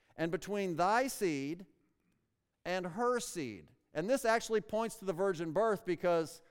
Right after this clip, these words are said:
well, we know that women don't have seed. "Between thy seed and her seed, and it shall bruise thy head, and thou shalt bruise his heel." And so all through the Old Testament narrative, you can actually track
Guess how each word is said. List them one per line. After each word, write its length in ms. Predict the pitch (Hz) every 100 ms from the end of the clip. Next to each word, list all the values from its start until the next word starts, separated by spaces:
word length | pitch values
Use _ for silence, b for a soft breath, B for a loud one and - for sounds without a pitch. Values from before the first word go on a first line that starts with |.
| b
well, 240 | - 175 156
we 140 | 170
know 180 | 160 151
that 140 | 175
women 240 | 139 147 160
don't 180 | 175 190
have 260 | 226 170
seed. 300 | - 123 87 _ _ _ _ _ _ _ b b b b -
"Between 380 | 160 196 196
thy 260 | 160 180 240
seed 380 | 247 214 202 196
and 160 | 180
her 260 | 165 196 233
seed, 380 | - 170 165 165
and 180 | 165 160
it 200 | 208 262
shall 360 | - - 220 214
bruise 420 | 165 202 220 165
thy 300 | 185 196 190
head, 440 | 175 233 208 190
and 200 | 180 156
thou 200 | 160 185
shalt 380 | 185 - 175 156
bruise 640 | 135 160 160 151 143 - _ _ _ _ _ _ _ _
his 300 | 170 165 -
heel." 420 | 214 202 101 65 _ _ _ _ _ _ _ _ _ _ -
And 120 | 170
so 120 | 220
all 360 | 226 254 269 247
through 300 | - 240 233
the 160 | 185
Old 220 | 202 208 202
Testament 440 | 202 196 175 170
narrative, 400 | 175 208 160 139
you 120 | 233
can 160 | 240 196
actually 520 | 175 220 - 208 196
track 680 | 190 - 202 220 175 -